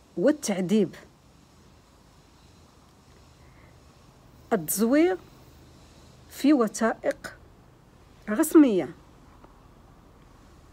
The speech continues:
إلقاء القبض على أشخاص أبرياء،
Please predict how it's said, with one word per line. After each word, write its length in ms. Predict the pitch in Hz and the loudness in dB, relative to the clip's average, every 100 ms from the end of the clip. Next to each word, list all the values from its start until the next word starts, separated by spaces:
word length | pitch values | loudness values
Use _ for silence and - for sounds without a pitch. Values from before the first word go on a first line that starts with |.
| - - - - - - - - | -20 -20 -20 -20 -20 -20 -14 -2
إلقاء 520 | 262 233 - 320 - | 0 0 0 -2 -2
القبض 500 | 254 - 294 - - - - - - - - - - - - - - - - - - _ - | -10 -8 -10 -10 -18 -20 -20 -20 -20 -20 -20 -20 -20 -20 -20 -20 -20 -20 -20 -20 -20 _ -20
على 340 | - 190 226 247 - | -6 -2 -2 -4 -8
أشخاص 560 | - - 240 247 - - 277 | -12 -8 -4 -4 -6 -2 0
أبرياء، 680 | 226 220 196 190 180 247 | 0 -2 -2 -2 -2 -2